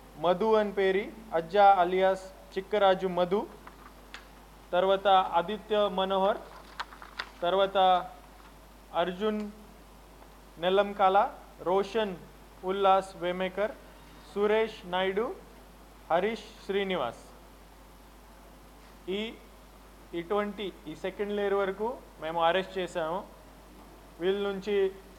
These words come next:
ఫోన్స్, బ్యాంక్ అకౌంట్స్, ఆ, ఇంకా డిజిటల్ ఇన్క్రిమినేటింగ్ మెటీరియల్ మేము సీజ్ చేశాము.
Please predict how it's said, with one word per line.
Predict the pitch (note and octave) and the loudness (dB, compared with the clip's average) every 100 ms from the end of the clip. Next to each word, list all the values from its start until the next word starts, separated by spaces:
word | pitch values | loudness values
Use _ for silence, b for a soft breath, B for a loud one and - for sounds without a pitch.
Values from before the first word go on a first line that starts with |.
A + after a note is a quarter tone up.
| - | -6
ఫోన్స్, | F#3 G3+ G#3 G3 - | -2 0 -2 -8 -10
బ్యాంక్ | E3 E3+ F3+ | -2 -2 0
అకౌంట్స్, | F#3+ F#3+ F#3+ F#3+ F#3 F#3+ - | -2 2 0 0 -6 -12 -2
ఆ, | E3 D#3+ D#3 D#3 D3+ D3 - - - | 2 4 4 4 0 -4 -12 -20 -16
ఇంకా | E3+ F3+ G3+ F#3 E3+ | -10 -2 4 6 6
డిజిటల్ | F3 F3+ G3 G3 G3 | 2 -6 -4 -4 -2
ఇన్క్రిమినేటింగ్ | F#3+ F#3 F#3+ F#3+ F#3 G3 F3+ | -4 -6 -6 -6 -6 -6 -6
మెటీరియల్ | F3 F3+ F3+ | -6 -6 -6
మేము | F3 E3+ | -6 -10
సీజ్ | E3 E3+ - | -10 -12 -8
చేశాము. | E3+ D#3+ D#3 E3 | -8 -8 -10 -10